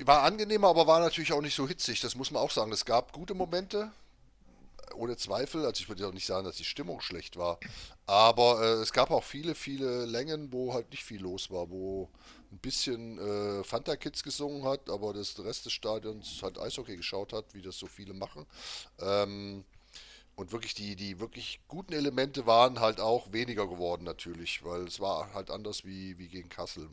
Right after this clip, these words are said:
muss man einfach mal so sagen. Lag vielleicht auch an den Ergebnissen, die da gespielt wurden. Äh,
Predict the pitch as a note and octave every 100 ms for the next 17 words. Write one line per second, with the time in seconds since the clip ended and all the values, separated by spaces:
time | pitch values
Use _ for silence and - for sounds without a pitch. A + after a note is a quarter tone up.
0 | C2 F2+ G2 E2+ E2+ G2 F2 D#2+ E2 E2+
1 | E2+ E2 D#2 - - - - - - E2+
2 | G2 - G2+ A2 F2+ F#2+ F2+ F2+ F2 G#2+
3 | - G2 G#2 G2 F2+ - F#2+ F2+ E2+ F2
4 | F2 F2 - - - D#2 D2+